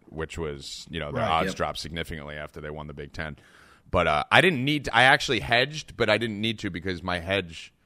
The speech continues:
Speaker 1: ended up being Villanova, 'cause my other big play
Speaker 3: Oh, I
Speaker 1: was
Speaker 3: forgot,
Speaker 1: Villanova,
Speaker 3: and you had
Speaker 1: so no
Speaker 3: them in the auction too, which you, so you cleaned
Speaker 1: Right.
Speaker 3: up. Yeah, good call. I forgot about that.
Speaker 1: And, and, yeah, so the Calcutta, which we'll try and talk, you'll be able to pop on next week, right, Preston, where we could do the March Madness one?
Speaker 3: Yeah, I should be able to.
Speaker 1: All right, so next week we'll explain what a Calcutta is, how those work.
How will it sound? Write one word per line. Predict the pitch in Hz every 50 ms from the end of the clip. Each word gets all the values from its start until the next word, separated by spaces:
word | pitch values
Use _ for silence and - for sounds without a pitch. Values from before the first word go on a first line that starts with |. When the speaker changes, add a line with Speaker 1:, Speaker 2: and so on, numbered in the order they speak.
| _ _ _ _ -
Speaker 1:
ended | 113 117 113 107 107
up | 101 92 78
being | - 107 107 107 104 95 90 85
Villanova, | 92 92 85 85 87 90 87 76 67 58 - _ _ _ _ _ _ _
'cause | - 95 87
my | 104 92 95
other | 101 95 92
big | 82 92 85
play | 82 - 101 90 87
Speaker 3:
Oh, |
I | -
Speaker 1:
was | - -
Speaker 3:
forgot, | - - 156 147 127
Speaker 1:
Villanova, | 117 117
Speaker 3:
and | 127
you | 127 135
had | 131 120
Speaker 1:
so | 110
no | 113 113 113 110 107
Speaker 3:
them | 104 104 104 98
in | 98 104 101 101
the | 95
auction | 95 98 101 - - - 95 90 85
too, | - - 101 95
which | 92 90 - - -
you, | 92 90 85
so | - -
you | 92 85
cleaned | - - 101 104
Speaker 1:
Right. | 95 87 98
Speaker 3:
up. | 95 92 - -
Yeah, | 98 98 95 92 92 - - - - - - _
good | - 104 -
call. | - 98 90 87 - -
I |
forgot | 92 - 98 101 95
about | 92 92 82 -
that. | 98 90 -
Speaker 1:
And, | - - _ - - -
and, | 85 87 85 80 73 71 - -
yeah, | 95 92 87 85
so | - - 95 90
the | 90 87
Calcutta, | - 98 87 85 - - 107 95 92 92
which | 87 90 87 -
we'll | 92 90
try | - - 113 104 104
and | 98
talk, | - 110 98 92 87 -
you'll | 120 131
be | 143 139
able | 127 113 107
to | 101
pop | - 113 101 92 - 98
on | 95 92
next | 92 90 - -
week, | - 92 85 78 -
right, | 85 82 82
Preston, | - 92 85 - - 92 85
where | 87 87 85
we | 85 82
could | - 82
do | 85 85
the | 82 82
March | 87 85 85 - -
Madness | 92 87 85 85 85 85 - -
one? | 92 90 87 82
Speaker 3:
Yeah, | 139 131 127 120
I | 131
should | 135 - -
be | 127
able | 113 104 107 -
to. | - 120
Speaker 1:
All | - - _ _ _ _ _ _ _ _ _ _ _ _ _ _ _ _ _ - 90
right, | 85 80 71
so | - - 101
next | 110 120 113 - -
week | 110 104 95 -
we'll | 104 98
explain | 95 - - - - 101 95 92 90 90
what | 90 87 87
a | 85
Calcutta | - 92 87 - - 95 90 87 85
is, | 73 85 87 85 85 -
how | 90 87 85
those | 85 87 87 82 80
work. | 85 85 85 82 - _